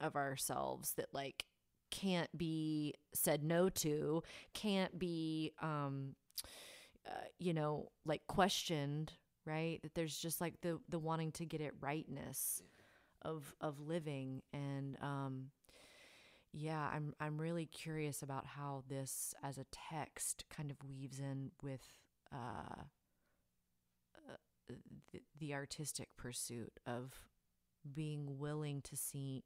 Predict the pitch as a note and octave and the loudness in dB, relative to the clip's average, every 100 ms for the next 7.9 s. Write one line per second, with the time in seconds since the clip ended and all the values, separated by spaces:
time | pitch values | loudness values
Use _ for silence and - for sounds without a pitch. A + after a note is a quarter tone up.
0 | - - D3 D3+ C3+ - D3+ D3 C#3+ C#3 | -8 -8 -6 -4 -2 -2 -2 0 0 -2
1 | C#3+ - - - - B3 A3+ F3+ D3 C#3 | -4 -10 -20 -20 2 6 6 6 2 0
2 | B2+ C3+ C#3+ C3+ D3 D3+ D#3 C#3+ C#3 C#3 | -2 -2 -2 0 0 0 0 0 -2 -4
3 | D3+ D3 C#3+ - C#3+ C#3 C#3 - E3+ E3+ | -4 -4 -4 -2 0 0 -2 -4 0 2
4 | F3 D#3+ D3 C3+ B2+ C#3+ C#3+ D3+ D3 C3 | 2 2 2 0 -2 -2 0 0 0 2
5 | D3+ D#3+ - C#3+ C3+ C#3 C#3+ D3 C#3 E3 | 2 2 0 -2 -2 -4 -2 -4 -2 0
6 | E3+ E3 D#3 - D3+ D3 C#3 C#3 - - | 2 0 0 -4 -6 -4 -4 -6 -10 -20
7 | - - F#3 - F3 D#3+ E3 - - | -12 2 2 4 2 2 2 0 0